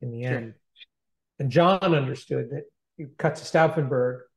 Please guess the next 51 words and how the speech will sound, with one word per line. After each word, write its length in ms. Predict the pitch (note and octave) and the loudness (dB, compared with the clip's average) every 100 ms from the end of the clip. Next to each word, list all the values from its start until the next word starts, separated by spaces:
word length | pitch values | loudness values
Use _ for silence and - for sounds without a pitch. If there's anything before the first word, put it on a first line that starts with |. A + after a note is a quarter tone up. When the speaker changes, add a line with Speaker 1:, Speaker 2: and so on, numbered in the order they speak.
| _ _ _ _ _ _ | _ _ _ _ _ _
Speaker 1:
and 140 | D3+ B2+ | -8 -6
he 120 | C3 | -6
cut 260 | - C#3+ | -4 -2
back 220 | - B2 - | -2 -4 -6
to 100 | D3+ | -6
the 80 | |
rest 320 | B2+ A#2+ A2+ - | -6 -6 -10 -14
of 80 | |
that 180 | G#2+ G2+ | -14 -16
shot. 320 | - D3 A#2+ - _ _ _ _ _ _ _ _ _ _ _ _ _ _ _ | -6 -4 -4 -8 _ _ _ _ _ _ _ _ _ _ _ _ _ _ _
And 140 | - D3+ | -6 -4
it 100 | D#3 | -4
was 140 | D3 | -6
Speaker 2:
Yeah. 60 | - | -8
Speaker 1:
Carice 220 | B2 C3 - - C#3 - | -6 -6 -8 -14 -12 -10
Tom 100 | C3 | -6
kissing 400 | - D#3+ D#3 C3 | -4 -2 -2 -2
Tom 340 | C#3 C3 B2+ - _ _ - | -2 -2 -4 -12 _ _ -4
and 80 | |
then 160 | C3+ B2+ | -2 0
running 260 | C3+ C#3+ C3+ | 2 2 0
back 200 | B2+ - | -2 -4
to 80 | |
her 100 | - | -8
car. 340 | B2+ G#3 F3+ C#3 | 2 6 6 6
And 100 | C#3 | 2
the 80 | C#3 | 0
last 320 | C#3 B2+ - | -2 -6 -4
image 320 | G#3+ F#3 D3 C3 | 2 2 2 0
of 80 | |
the 80 | B2+ | -6
film 300 | B2+ E3 C3+ | -2 0 0
is 160 | C3 - | -4 -2
Stauffenberg's 560 | D3 C3+ E3 C3+ B2 | 0 0 -4 -10 -10
family 500 | - C3+ B2+ B2 A#2 _ _ _ _ - | -8 -6 -4 -6 -8 _ _ _ _ 2
getting 260 | D3+ C#3 | 4 4
away 400 | C3 D3 D3+ B2 A2+ | 4 6 6 4 -2
to 140 | C#3+ | -4
an 140 | C3+ C3+ | -2 -2
uncertain 520 | B2+ - C3 - A2 - | -2 -6 -10 -10 -14 -4
fate. 260 | C3 A#2+ _ _ _ _ _ _ - | -4 -4 _ _ _ _ _ _ -10
And 120 | C3 | -4
then 120 | C3 | -2
the 60 | B2+ | -2
title 340 | - F#3 E3 | 0 4 6
cards 340 | D3 C#3 A#2+ - | 4 0 -6 -8
come 320 | - B2 A#2 | -8 -6 -6
and 80 | B2 | -8
they 120 | B2 | -8
tell 240 | B2 C3 | -4 -4
you, 340 | A#2+ A#2+ A#2 | -2 -4 -6